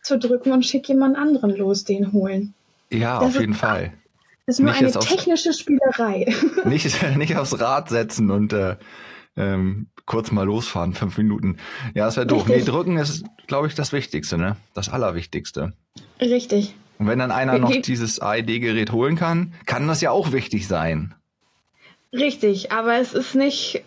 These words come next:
Speaker 1: das Wichtigste.
Speaker 2: Nein, nicht das Allerwichtigste.
Speaker 1: Nein.
Speaker 2: Siehste? Guck mal, das ist doch eine gute Message, so für montags morgens. Also jetzt ist zwar Sonntag, aber Montagmorgen, morgen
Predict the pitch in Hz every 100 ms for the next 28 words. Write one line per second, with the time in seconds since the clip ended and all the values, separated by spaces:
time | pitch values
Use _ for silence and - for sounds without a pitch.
0 | - 262 254 240 202 180 - - 220 110
1 | 95 110 131 143 - - 95 78 82 85
2 | - - 82 - _ _ _ - 101 -
3 | - - 113 107 113 127 160 - - 143
4 | 123 147 196 170 165 165 151 170 - 95
5 | - 101 98 - - - _ 123 110 -
6 | 110 117 123 123 110 - 104 104 92 92
7 | - - 101 90 98 113 110 - 95 98
8 | 135 160 85 98 101 95 - 113 117 131
9 | 113 110 117 123 107 117 165 180 208